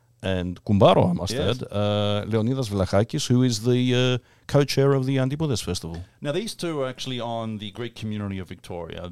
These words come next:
Speaker 2: the board of the Greek
Speaker 1: Absolutely
Speaker 2: community.
Speaker 1: are. Bill is our fearless leader and president.
Speaker 2: Yes, he
Speaker 1: Very
Speaker 2: certainly
Speaker 1: prominent
Speaker 2: is.
Speaker 1: member in the Greek community, very
Speaker 2: Right.
Speaker 1: well respected, very
Speaker 2: Mm-hmm.
Speaker 1: influential.
Speaker 2: Hmm.
Speaker 1: And, uh, Leonidas, uh,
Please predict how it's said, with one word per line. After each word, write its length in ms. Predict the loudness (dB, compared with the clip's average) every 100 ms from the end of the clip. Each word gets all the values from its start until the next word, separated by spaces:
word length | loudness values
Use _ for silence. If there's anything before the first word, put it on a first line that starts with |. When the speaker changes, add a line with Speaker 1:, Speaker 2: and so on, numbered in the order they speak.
| -12
Speaker 2:
the 80 | -10
board 0 |
of 60 |
the 60 | -2
Greek 60 | 0 0
Speaker 1:
Absolutely 460 | 0 0 2 2
Speaker 2:
community. 220 | 2 2 0
Speaker 1:
are. 40 |
Bill 260 | 2 2 2
is 140 | 0
our 240 | -2 -2 -4
fearless 400 | -4 -2 -2 0
leader 240 | 2 2
and 160 | 2 2
president. 400 | 0 2 0 -2
Speaker 2:
Yes, 360 | -6 -6 -6 -4
he 80 | 4
Speaker 1:
Very 160 | 6
Speaker 2:
certainly 120 | 8
Speaker 1:
prominent 300 | 8 6 6
Speaker 2:
is. 40 | 4
Speaker 1:
member 260 | 4 4 4
in 60 |
the 80 | 2
Greek 240 | 0 -2
community, 440 | -2 -2 0 0 0
very 180 | 2 4
Speaker 2:
Right. 60 | 4
Speaker 1:
well 100 | 4
respected, 580 | 2 -2 -2 -2 -4 2
very 260 | 4 4
Speaker 2:
Mm-hmm. 40 | 2
Speaker 1:
influential. 640 | 0 2 2 2 -2 -6 _ _
Speaker 2:
Hmm. 220 | -8 -8 -8 _ -4
Speaker 1:
And, 340 | 0 0 -2
uh, 300 | -2 -2 -2 -4
Leonidas, 880 | 0 2 4 4 2 2 0 0 2
uh, 400 | 4 4 2